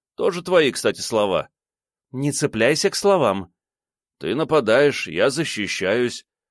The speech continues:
Но знаешь, честно говоря, мне гулянки тоже уже надоели. Гулять-то хорошо, а вот по утрам врагу не пожелаешь. Синдром проклятый в конец достал». «Дала бы я тебе по заднице».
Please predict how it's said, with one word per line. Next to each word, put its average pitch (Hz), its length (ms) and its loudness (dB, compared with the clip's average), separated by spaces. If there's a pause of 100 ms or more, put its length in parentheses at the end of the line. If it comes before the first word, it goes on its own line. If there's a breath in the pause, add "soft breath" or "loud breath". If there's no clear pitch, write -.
(220)
Но 160 120 -2
знаешь, 170 320 2
честно 143 320 -2
говоря, 135 340 4
мне 123 200 0
гулянки 123 480 0
тоже 135 380 -4
уже 98 200 -4
надоели. 98 640 -2 (380)
Гулять-то 156 520 0
хорошо, 139 580 0 (440)
а - 140 -2
вот 113 180 -2
по 120 140 2
утрам 127 480 0 (240)
врагу 123 420 0
не 110 140 0
пожелаешь. 85 760 -4 (440)
Синдром 147 520 2
проклятый 120 520 0
в - 80 -16
конец 113 380 -2
достал». 85 600 -2 (760)
«Дала 151 400 0
бы 165 140 0
я 135 140 4
тебе 131 260 -2
по 117 160 -6
заднице». 92 760 -4